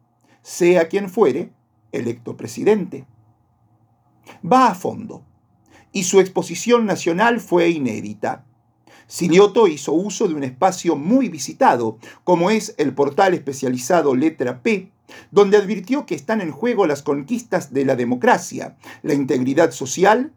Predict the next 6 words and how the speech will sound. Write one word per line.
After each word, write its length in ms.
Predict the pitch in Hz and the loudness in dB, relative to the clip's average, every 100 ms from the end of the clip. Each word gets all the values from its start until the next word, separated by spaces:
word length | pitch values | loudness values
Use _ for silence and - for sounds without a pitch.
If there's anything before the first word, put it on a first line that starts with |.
| _ | _
y 100 | - | -4
la 120 | 160 143 | 0 0
representatividad 1120 | 139 135 135 135 127 127 120 123 123 156 156 | 0 -4 -6 -4 -2 -2 -4 -4 -2 0 -2
política. 680 | 151 180 233 127 95 139 131 _ _ _ _ _ _ | -2 -2 -4 -8 -12 -12 -14 _ _ _ _ _ _
Pero 280 | 185 151 143 | 2 2 2
también, 600 | 147 180 247 143 110 | -2 0 2 2 0